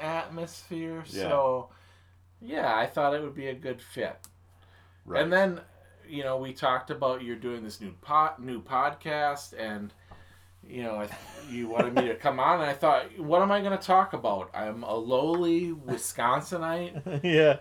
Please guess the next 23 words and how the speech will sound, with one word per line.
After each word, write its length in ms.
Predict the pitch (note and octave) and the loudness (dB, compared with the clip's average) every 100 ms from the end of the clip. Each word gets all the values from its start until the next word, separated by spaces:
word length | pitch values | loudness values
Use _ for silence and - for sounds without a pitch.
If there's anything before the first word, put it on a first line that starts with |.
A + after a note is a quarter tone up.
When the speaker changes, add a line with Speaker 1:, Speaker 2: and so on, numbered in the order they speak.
| - - | -2 -6
Speaker 1:
And 200 | C#3 D3 | -4 0
then 120 | D3 | 0
I 80 | D3 | 0
thought, 280 | D3 D#3 E3+ | 2 2 2
"You 60 | |
know 140 | G#3+ A#3+ | 0 2
what? 260 | C4+ C4+ - | 2 0 -2
I'm 120 | D#3+ | -2
gonna 140 | F#3 | -2
bring 240 | E3+ E3+ F3+ | -2 -2 -4
the 80 | E3+ | -6
concho 880 | - F3 G3+ - D3 C3 C#3 D3+ - - - - | -4 -2 -2 0 2 4 4 -2 -12 -18 -10 -2
over 220 | C3+ D3 | 0 -2
to 100 | D#3 | -6
Minnesota." 840 | D3 D#3 F3 E3 B2 A#2+ B2 D3+ D3+ - | -6 -6 -6 -2 -2 -2 -2 -4 -8 -14
Speaker 2:
The 140 | A#2+ - | -8 -4
concho. 560 | B2 A#2 A2 G#2+ F#2 - - _ - | 0 0 -2 -6 -8 -10 -20 _ -16
Speaker 1:
The 80 | |
concho. 720 | D3 - F3 D#3+ - A2+ G2 F#2 - | -12 -4 -2 -4 -4 -6 -6 -8 -12
And 140 | B2 B2+ | -4 -2
I'm, 300 | B2 A#2+ A#2+ | -2 -4 -10
you 140 | C#3 | -8
know, 260 | A#2+ A#2+ C#3+ | -4 -4 -4